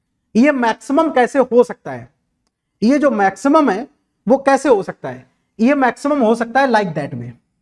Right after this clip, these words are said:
इस तरीके से हो सकता है। मैं ऐसे जाऊंगा, भैया आपने देखा होगा कि आपका जो एक्स है वो आपका बढ़ गया, जो आपका एक्स है वो आपका बढ़ गया, ठीक है जी,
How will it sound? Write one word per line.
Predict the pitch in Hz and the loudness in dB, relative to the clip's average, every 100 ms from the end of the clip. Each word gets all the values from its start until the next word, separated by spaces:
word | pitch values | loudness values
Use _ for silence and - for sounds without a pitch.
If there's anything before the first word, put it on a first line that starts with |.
| _ _ _ _ _ _ _ _ _ | _ _ _ _ _ _ _ _ _
इस | 269 240 | -2 0
तरीके | 220 175 208 | -2 -2 -4
से | 202 | -2
हो | 156 147 | -2 -4
सकता | 143 - 127 | -6 -12 -14
है। | 135 - | -14 -6
मैं | 175 202 - | -4 -4 -4
ऐसे | 190 190 214 | -4 -2 -2
जाऊंगा, | 208 208 196 202 - _ _ _ _ - | 0 -2 -4 -6 -10 _ _ _ _ -4
भैया | 165 185 | 0 2
आपने | 180 185 190 | 0 -2 -4
देखा | 156 160 208 | -2 0 0
होगा | 160 170 202 - _ | 0 -6 -10 -16 _
कि | 202 - | -14 -2
आपका | 180 180 - 202 | -2 -2 -2 -2
जो | 190 - | -2 -4
एक्स | 220 220 - | -4 -4 -6
है | 190 247 - _ - | -4 -6 -12 _ -2
वो | 190 | 0
आपका | 202 170 - 214 | 0 -2 -2 -6
बढ़ | 147 143 | -4 -8
गया, | 123 120 - _ _ 151 | -10 -16 -18 _ _ -6
जो | 165 | 0
आपका | 185 - 196 - | 0 -2 -8 -2
एक्स | 226 233 - | -4 -4 -10
है | 180 233 233 - 160 | -8 -8 -12 -8 -2
वो | 196 | 0
आपका | 170 156 - | 0 -4 -6
बढ़ | 160 127 | -6 -8
गया, | 117 - _ _ _ _ _ _ _ 185 | -14 -20 _ _ _ _ _ _ _ -4
ठीक | 202 | -2
है | |
जी, | 233 | -2